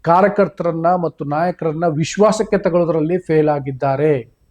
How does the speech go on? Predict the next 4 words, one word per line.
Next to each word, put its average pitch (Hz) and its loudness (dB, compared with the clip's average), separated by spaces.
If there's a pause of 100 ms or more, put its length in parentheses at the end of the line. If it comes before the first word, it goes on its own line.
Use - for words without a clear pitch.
(920)
ಅವರು 190 6
ಬಂದ 180 4
ನಂತರ 175 2 (540)
ಪಕ್ಷ 185 -2